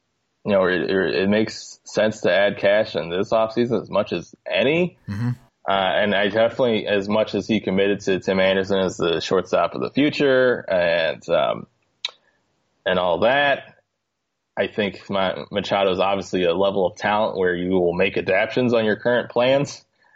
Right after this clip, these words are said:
Speaker 1: uh, to accommodate him if needed be. I don't know exactly what that would look like with, with Tim, but,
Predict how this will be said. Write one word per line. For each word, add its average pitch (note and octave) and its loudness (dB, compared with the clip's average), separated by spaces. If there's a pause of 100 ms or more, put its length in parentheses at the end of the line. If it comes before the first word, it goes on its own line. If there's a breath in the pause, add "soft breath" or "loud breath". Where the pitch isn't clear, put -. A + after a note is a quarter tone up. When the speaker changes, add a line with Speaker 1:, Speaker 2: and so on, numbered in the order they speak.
(120)
Speaker 1:
uh, G2+ 4
to G#2 0
accommodate B2 2
him C3 2
if G#2+ -2
needed B2+ 0
be. D3+ 0
I G2 2
don't F#2+ 2
know F#2+ 4
exactly F2+ 0
what E2 0
that D#2 0
would D#2 -4
look F#2 0
like F#2+ 0
with, D2+ -2
with E2+ -4
Tim, A2 0
but, - 0